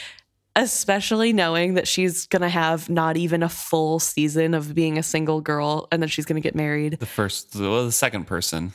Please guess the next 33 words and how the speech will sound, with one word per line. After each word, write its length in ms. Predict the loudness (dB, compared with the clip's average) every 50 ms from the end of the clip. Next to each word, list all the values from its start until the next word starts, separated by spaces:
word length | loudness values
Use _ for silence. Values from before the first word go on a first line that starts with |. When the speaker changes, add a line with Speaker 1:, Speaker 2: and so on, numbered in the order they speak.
| _ -8
Speaker 2:
that 140 | -8 -6 -4
catches 320 | -4 -4 -2 -2 -4 -2
her 140 | -2 -2 -2
<laughs> 120 | -2 -2
eye. 180 | -4 -4 -6 -8 _ -4
Speaker 1:
Yeah. 440 | -2 0 2 2 2 0 -2 -6 -8 -10 -14 -18 -18 -18 -20 _ _ _ _
Which 220 | 0 0 0 2 2
also 400 | 2 2 2 2 2 2 4 4
is 140 | 2 2 0
gross 380 | 0 0 2 2 0 0 0
and 100 | -2 -2
sad, 460 | 0 0 0 2 2 2 0 0 0 0 0
and, 140 | 2 2
like, 360 | 2 2 0 0 -2 -4 -8 -18 -20 -20 -10 -6
Speaker 2:
Yes. 680 | -2 0 0 0 -2 -4 -6 -6 -6 -6 -6 -6 -2 0
Speaker 1:
I 200 | 2 2 2 0
hate 260 | 0 0 0 0 0
Speaker 2:
Yeah. 360 | -4 -14 -20 -8 _ 0 2 2
Speaker 1:
it 120 | 2 0 0
a 80 | 0 2
lot 360 | 2 2 2 0 0 -2 -4 -2
that 120 | -2 0 0
Speaker 2:
With, 80 | 0
Speaker 1:
she 80 | 0 2
Speaker 2:
like, 100 | 2 2
Speaker 1:
doesn't 220 | 2 0 -2 -2
get 140 | -4 -2 0
to 220 | 0 0 2 2 0
have 280 | 0 0 0 0 -2
freedom. 300 | -4 -2 0 0 2 2 2
Speaker 2:
some 60 | 2
magic 340 | 2 2 0 0 -2 -2 -2
involved. 600 | -2 -2 0 0 0 0 -2 -2 -4 -6 -8 -12